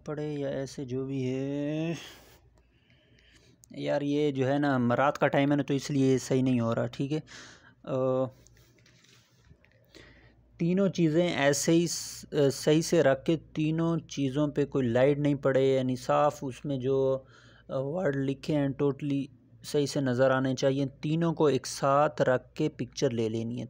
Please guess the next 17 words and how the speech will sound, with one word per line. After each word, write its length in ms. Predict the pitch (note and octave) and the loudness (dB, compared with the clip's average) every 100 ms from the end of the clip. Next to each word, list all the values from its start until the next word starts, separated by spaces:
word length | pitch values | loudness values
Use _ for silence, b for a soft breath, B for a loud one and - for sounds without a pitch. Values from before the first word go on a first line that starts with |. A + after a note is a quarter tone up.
| - | -10
تینوں 320 | C#3 A#2+ A#2 | -6 -6 -6
کی، 160 | A#2 C3+ - - - _ _ _ _ - - b b b - | -10 -18 -20 -20 -20 _ _ _ _ -20 -20 b b b -16
اقامہ، 600 | D3+ - C#3+ D3+ F3+ G#3 - - - - - - - - | -8 0 2 2 2 0 -8 -20 -20 -20 -20 -20 -18 -2
لائسنس 800 | C3 B2+ A#2+ D3 E3+ G3 - - - - - | 2 2 0 -2 0 -2 -8 -20 -20 -20 -20
اور 320 | - C3+ E3+ - - - - - | -4 2 2 0 -6 -20 -20 -14
استمارہ۔ 580 | C#3 - A#2+ A2+ G#2+ B2+ - - - - - - b b b b b b _ _ _ _ _ _ _ _ _ _ _ _ _ _ _ _ - _ - _ - b b b b b b b b _ | -14 -10 -8 -8 -10 -14 -18 -20 -20 -20 -20 -20 b b b b b b _ _ _ _ _ _ _ _ _ _ _ _ _ _ _ _ -20 _ -20 _ -20 b b b b b b b b _
اچھا 220 | - - | -10 -6
جی، 100 | D#3 | -6
اے، 240 | C#3 C#3+ C#3 | -6 -2 0
یہ 240 | C3+ D#3 | 4 2
کریں 320 | D3 D3 C#3+ | 4 4 6
گے 80 | C#3+ | 4
پھر 160 | - C#3 | 2 2
یہ 180 | C3 C3 | 4 4
لے 200 | C3 C#3+ | 4 2
کے 140 | D3+ | 0
سینڈ، 380 | - C#3 A2 | 0 -2 -2